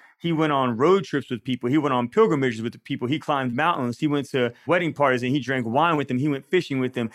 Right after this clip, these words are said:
and he prayed with them, and he taught them. But he actually invested his entire life with them. So he invested in life. When we invest in life, we can see transformation happen. This actually happened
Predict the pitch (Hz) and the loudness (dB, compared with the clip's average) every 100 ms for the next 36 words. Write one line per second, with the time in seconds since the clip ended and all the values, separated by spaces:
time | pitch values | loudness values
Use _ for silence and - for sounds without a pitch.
0 | - 214 220 170 - 139 127 120 123 156 | -10 -4 -2 -2 -2 -2 0 -2 -2 -2
1 | 160 131 127 120 - 120 113 - - 160 | -4 -2 -2 -2 -2 -4 -6 -14 -6 -4
2 | 156 165 185 - 156 160 160 156 135 131 | -2 -4 -6 -2 -2 0 -2 -2 -2 -2
3 | 156 151 127 123 127 131 131 117 113 - | -2 -2 -4 -4 -4 0 0 0 -4 -12
4 | - 117 175 170 143 127 117 - 151 151 | -6 0 0 0 -4 -4 -4 -4 -4 -2
5 | 160 135 110 175 175 190 156 127 127 147 | -2 -2 -2 -4 -2 -4 -2 -2 -2 -2
6 | 139 135 135 117 170 - 165 139 143 123 | -2 -4 -4 -2 -2 -2 -4 -2 -2 -4
7 | 123 170 - 147 - 127 139 135 139 135 | -8 -6 -6 -6 -4 -8 -6 -6 -4 -4
8 | 165 214 - 151 165 147 120 | -2 -2 -2 -2 -2 -2 -6